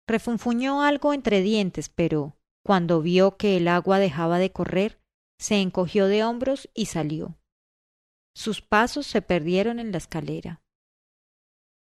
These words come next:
Bastián no se había atrevido a respirar durante todo el tiempo y ahora lo hizo profundamente. Cuando quiso salir, se dio cuenta de que las rodillas le temblaban.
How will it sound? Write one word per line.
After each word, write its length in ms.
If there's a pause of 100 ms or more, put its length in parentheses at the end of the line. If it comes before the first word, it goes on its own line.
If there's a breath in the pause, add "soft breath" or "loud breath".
(480)
Bastián 720
no 280
se 200
había 440
atrevido 640
a 60
respirar 580
durante 380
todo 280
el 140
tiempo 580 (320)
y 140
ahora 360
lo 180
hizo 320
profundamente. 1120 (880)
Cuando 300
quiso 280
salir, 520 (160)
se 200
dio 240
cuenta 360
de 120
que 100
las 160
rodillas 540
le 100
temblaban. 760